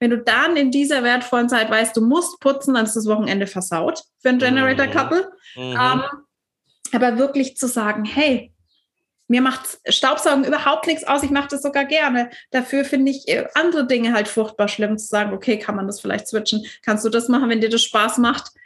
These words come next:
Speaker 1: Und ich mache dafür das, das fällt mir leichter“, dass
Speaker 2: Mhm.
Speaker 1: man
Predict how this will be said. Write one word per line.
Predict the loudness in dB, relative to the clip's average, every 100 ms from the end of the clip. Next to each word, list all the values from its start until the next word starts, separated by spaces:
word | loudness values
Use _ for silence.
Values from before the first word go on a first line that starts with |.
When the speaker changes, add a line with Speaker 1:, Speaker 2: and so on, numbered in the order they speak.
| -20 _
Speaker 1:
Und | 0 0 2
ich | 2
mache | 2 2
dafür | -2 0 2
das, | 4 2 0
das | -4 0
fällt | 0 4
mir | 4 4
leichter“, | 2 2 -2 0 0 0 -4 -16 -2
dass | 0 2
Speaker 2:
Mhm. |
Speaker 1:
man | 0